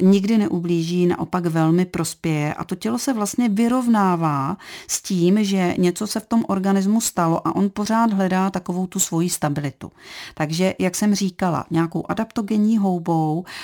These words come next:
pak bych zvolila i nějaký bylinkový čaj, ale já bych vás opravdu musela vidět, záleží zase na konstitučním typu člověka jako takového,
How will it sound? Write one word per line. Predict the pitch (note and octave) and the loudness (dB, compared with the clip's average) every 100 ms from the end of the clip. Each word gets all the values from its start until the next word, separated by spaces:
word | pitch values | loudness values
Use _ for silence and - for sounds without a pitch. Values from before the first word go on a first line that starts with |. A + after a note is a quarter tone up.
| - | -6
pak | - E3+ | -4 -2
bych | G3 G3+ | -2 -2
zvolila | G3 F#3 F#3+ F#3+ | -2 0 0 0
i | - | 2
nějaký | F#3+ F#3+ F#3 G3 G#3 | 2 2 2 0 -2
bylinkový | F3 F#3 F#3+ G3 G#3 | 0 2 2 0 -2
čaj, | F#3+ F3+ E3+ | -2 -2 0
ale | E3+ | -2
já | E3+ | 0
bych | G3 | 0
vás | G3+ G3 | 0 -2
opravdu | D#3+ - F3+ G3 | -4 -4 0 2
musela | F3 - F#3 | 2 0 -2
vidět, | F3+ D#3+ F3 | 0 0 0
záleží | E3+ D#3+ E3 F3+ | 0 0 0 -2
zase | E3+ D#3+ F3+ | -4 -2 -2
na | D3+ | 0
konstitučním | E3+ E3 - D#3+ E3 - F#3 E3 | 0 0 -4 -10 -10 -2 0 0
typu | - - - F#3+ - - - - | -2 -8 -6 -6 -8 -18 -20 -14
člověka | - D3+ D#3 D#3 F3+ | -4 -2 -2 -4 -4
jako | E3 E3 | -4 -4
takového, | F#3+ E3+ E3+ D#3+ D3+ D3+ E3+ | -6 -4 -4 -2 -2 -2 -4